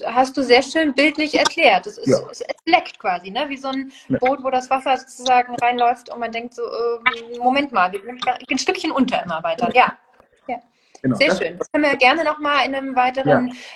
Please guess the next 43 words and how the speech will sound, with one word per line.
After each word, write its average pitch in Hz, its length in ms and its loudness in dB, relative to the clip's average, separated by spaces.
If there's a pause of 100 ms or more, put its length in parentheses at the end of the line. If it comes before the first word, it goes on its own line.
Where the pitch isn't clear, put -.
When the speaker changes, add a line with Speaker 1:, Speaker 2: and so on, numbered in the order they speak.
Speaker 1:
ähm, 240 240 2
Live 233 320 2
sozusagen 226 500 0
aufgreifen, 196 500 0
das 185 140 -4
Thema. 226 300 0
Das 226 140 -6
ist - 180 -12
so 247 100 -6
ein 277 160 -2
wichtiges 220 380 -6
Thema 214 360 -2
neben 220 200 -6
den 220 160 -2
Hormonen. 214 580 -4
Absolut 220 380 -2
Speaker 2:
Was - 80 -2
Speaker 1:
gerne. 170 180 -2
Speaker 2:
ist - 220 -8 (600)
so 202 220 8
neu, 185 360 6
ne? 117 420 -2
Also 127 220 2
es 131 200 0
ist - 160 -6
ja, 143 360 6
äh, 127 260 0
kennt 175 240 -2
ja 151 80 2
noch 143 140 -4
fast - 260 -10
keiner. 139 420 -2 (640)
Ne? 135 280 0
Also 120 140 0
vielleicht 131 240 4
aus 127 60 -2
dem 131 80 2
Biologieunterricht, 151 800 2
so - 100 -2
Mitochondrien 143 720 -2
oder 131 240 0
so, 123 320 -2
genau. 90 320 -8